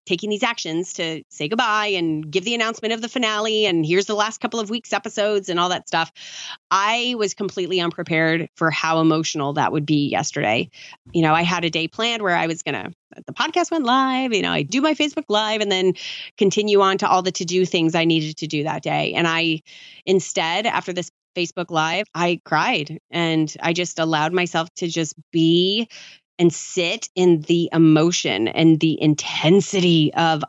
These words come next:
all of the emotion, like, the good, the challenging,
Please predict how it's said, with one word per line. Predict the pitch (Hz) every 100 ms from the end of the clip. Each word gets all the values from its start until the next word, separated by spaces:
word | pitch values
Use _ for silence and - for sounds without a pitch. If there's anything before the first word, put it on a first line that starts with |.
| -
all | 180 190 202 202 202
of | 185 165
the | 160
emotion, | 139 135 - 143
like, | 156 156 -
the | 156 -
good, | 185 185 190 180 - - - - - _
the | 165
challenging, | 170 - 180 190 185 175 170 165 160